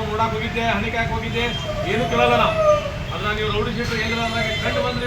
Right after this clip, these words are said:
ವಿಡಿಯೋದಾಗ, ಫೋಟೋದಾಗ ಅದ್ರಾಗ ಎದಿರಿ ತಮ್ಮ ಮಾಹಿತಿ ಬಂತು, ಆ ಕೇಸ್ನ ನೀವು ಇರ್ತೀರಿ, ತಿಳ್ಕೊಂಬಿಡ್ರಿ. ಎಲ್ಲಿ ಜಗಳ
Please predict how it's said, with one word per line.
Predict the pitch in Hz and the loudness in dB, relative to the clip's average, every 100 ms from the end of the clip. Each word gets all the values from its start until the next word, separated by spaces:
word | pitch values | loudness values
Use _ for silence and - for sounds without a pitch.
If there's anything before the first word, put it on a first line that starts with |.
| 233 | -2
ವಿಡಿಯೋದಾಗ, | 240 233 220 220 214 - - | -2 -2 0 0 0 -4 -6
ಫೋಟೋದಾಗ | - - 233 233 | 0 2 4 4
ಅದ್ರಾಗ | 220 208 214 208 214 | 4 0 0 0 2
ಎದಿರಿ | 240 233 | 2 4
ತಮ್ಮ | 226 226 | 6 8
ಮಾಹಿತಿ | 220 233 254 247 | 8 8 10 10
ಬಂತು, | 247 - 233 226 - - 196 | 8 6 4 0 -4 -6 -4
ಆ | 196 | -2
ಕೇಸ್ನ | 220 214 226 | -4 -4 -4
ನೀವು | 220 | -4
ಇರ್ತೀರಿ, | 208 214 - - - | -4 -4 -4 -2 -2
ತಿಳ್ಕೊಂಬಿಡ್ರಿ. | 214 220 220 110 185 - - - - - - - - - - | 0 2 2 0 0 -2 -4 -6 -6 -4 -4 -4 -4 -4 -4
ಎಲ್ಲಿ | 214 240 | 0 0
ಜಗಳ | 220 220 | 2 0